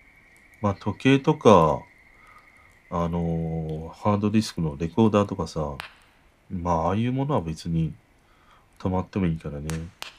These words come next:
だから案外さ、いや、なんか前にね、なんか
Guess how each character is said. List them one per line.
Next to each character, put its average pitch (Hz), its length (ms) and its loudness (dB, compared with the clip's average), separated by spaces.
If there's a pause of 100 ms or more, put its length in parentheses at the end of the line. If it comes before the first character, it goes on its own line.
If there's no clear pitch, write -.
(460)
だ 82 200 -2
か 80 60 -2
ら 85 120 0
案 113 160 0
外 85 180 -2
さ、 80 440 -2 (1120)
い 87 40 -6
や、 80 60 -6
な 90 100 -4
ん 87 80 -10
か 85 80 -4
前 98 240 4
に 80 120 -8
ね、 98 420 -2 (100)
な 80 80 -4
ん 85 160 -6
か 78 420 0